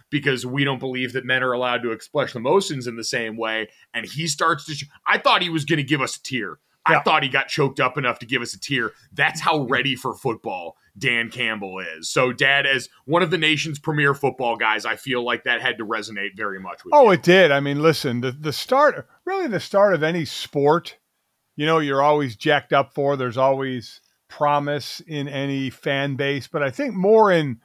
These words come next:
Speaker 2: more in football than any others because we've seen, we know who the top heavy favorites are, but we've seen four or five teams that didn't make the playoffs make the playoffs. We've seen teams that have losing records the year before win the Super Bowl.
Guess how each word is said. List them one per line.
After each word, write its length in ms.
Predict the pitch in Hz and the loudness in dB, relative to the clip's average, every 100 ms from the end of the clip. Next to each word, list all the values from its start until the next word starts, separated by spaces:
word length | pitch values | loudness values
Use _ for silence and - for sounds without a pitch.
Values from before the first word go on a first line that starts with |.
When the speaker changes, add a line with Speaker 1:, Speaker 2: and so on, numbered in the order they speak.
| _ _ _ _ _ | _ _ _ _ _
Speaker 2:
more 280 | 160 214 202 | 6 8 8
in 60 | 139 | 4
football 500 | 196 185 185 180 160 | 0 2 4 4 4
than 160 | 151 | 2
any 240 | 170 160 143 | 0 2 2
others 260 | 160 170 | 2 0
because 400 | 123 131 156 135 | -4 -2 0 0
we've 280 | 123 160 131 | -2 -4 -4
seen, 640 | - - 180 180 185 196 185 | -8 -8 -4 -2 -2 -2 0
we 120 | 285 | 4
know 200 | 226 170 | 4 6
who 100 | 175 | 4
the 120 | 143 | 0
top 300 | - 147 139 | -2 0 0
heavy 260 | 147 143 135 | 0 0 -4
favorites 560 | - 160 170 139 117 | -2 0 0 -2 -6
are, 280 | 131 123 120 _ _ _ _ 160 | -2 -2 -2 _ _ _ _ 2
but 200 | 190 185 | 2 2
we've 180 | 180 | -4
seen 440 | - 196 196 175 135 | -4 -2 0 0 -2
four 300 | - 165 156 | 2 6 6
or 40 | |
five 320 | - 151 139 120 | 6 4 2 0
teams 560 | 160 151 135 123 - _ _ | -2 0 0 -2 -8 _ _
that 160 | 156 151 | 0 2
didn't 220 | 170 147 | 0 0
make 200 | 143 127 | -2 -2
the 60 | 123 | -4
playoffs 440 | - 139 123 - | 0 2 0 -2
make 220 | 139 131 | -4 -4
the 80 | 127 | -6
playoffs. 420 | - 131 110 98 _ _ | -8 -6 -6 -10 _ _
We've 220 | 160 180 143 | -2 0 0
seen 400 | - 190 175 135 | -2 0 -2 -4
teams 380 | 175 175 156 139 | -4 -2 -2 -2
that 80 | |
have 200 | 135 139 | 0 0
losing 360 | 139 151 143 131 | 0 0 0 0
records 400 | 135 131 139 120 | 0 -2 -4 -6
the 60 | 135 | -4
year 120 | 135 | -4
before 540 | 120 - 147 131 120 _ _ _ _ | -6 -6 0 2 0 _ _ _ _
win 420 | 139 160 220 233 180 | -2 4 6 6 4
the 80 | |
Super 380 | 131 - 147 127 | 0 0 -2 -2
Bowl. 380 | 113 117 107 | -6 -4 -6